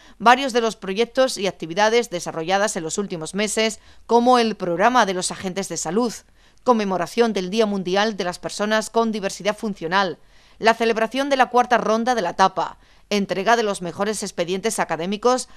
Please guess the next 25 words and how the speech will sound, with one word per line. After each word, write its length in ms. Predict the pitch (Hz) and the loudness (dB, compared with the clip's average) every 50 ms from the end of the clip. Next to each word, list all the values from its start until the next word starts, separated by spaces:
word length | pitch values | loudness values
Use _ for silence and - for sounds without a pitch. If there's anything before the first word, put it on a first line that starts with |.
| - - - | -20 -16 -6
a 120 | - 180 196 | -4 -2 -2
los 160 | 202 - 202 | -2 -2 -2
alumnos 440 | 185 196 220 226 226 254 262 - - | -2 0 0 0 0 0 -2 -2 -2
que 140 | - 226 | -2 -2
finalizaron 560 | 226 226 208 190 185 175 - 240 277 294 294 - | -2 -2 -4 -4 -4 0 0 0 0 0 -2 -4
sus 240 | - 214 190 - | -6 -6 -8 -6
ciclos 400 | - 254 240 254 262 277 277 - _ _ | -8 -8 -4 -2 -2 -2 -2 -4 _ _
formativos, 880 | - - 196 190 185 175 175 175 214 214 190 180 175 175 165 - - _ _ _ _ _ _ _ - _ - | -6 -2 -2 0 0 0 -2 -2 -2 -2 0 0 0 0 0 -4 -8 _ _ _ _ _ _ _ -20 _ 2
la 160 | 190 202 202 | 2 2 4
coronación 480 | 214 196 180 180 180 175 - 226 233 233 | 4 0 0 -2 -4 -4 -2 -2 0 2
de 80 | 233 | 2
los 160 | 208 190 - | 2 0 -2
Reyes 420 | - - 180 202 202 175 170 160 160 | -4 -6 -4 -4 -4 -4 -6 -6 -2
Magos 440 | 190 208 208 202 262 330 359 - _ - _ - - | 0 0 2 4 2 2 2 -2 _ -16 _ -18 -8
y 140 | 151 185 | -2 -2
el 120 | 185 175 170 | 0 0 0
nuevo 220 | 180 220 247 285 | 0 0 2 2
recorrido 520 | 262 240 214 - 185 190 202 220 240 277 269 | 2 0 0 -2 -2 -4 -2 0 0 0 0
de 220 | 240 202 196 180 | 0 -2 -4 -4
la 120 | 156 147 | -4 -4
cabalgata 560 | - 151 139 147 170 165 233 254 - 214 180 - | -6 -6 -8 -6 0 2 2 2 4 2 0 2
para 200 | 170 170 165 160 | 0 -2 -2 -4
dos 220 | 160 165 - 202 | -6 -8 -6 -4
mil 220 | 208 220 196 165 | -4 -4 -4 -6
diecisiete, 760 | 156 165 - - 175 - - 240 240 233 233 208 180 151 - | -8 -10 -10 -10 -10 -4 2 2 2 2 2 0 -2 -2 -4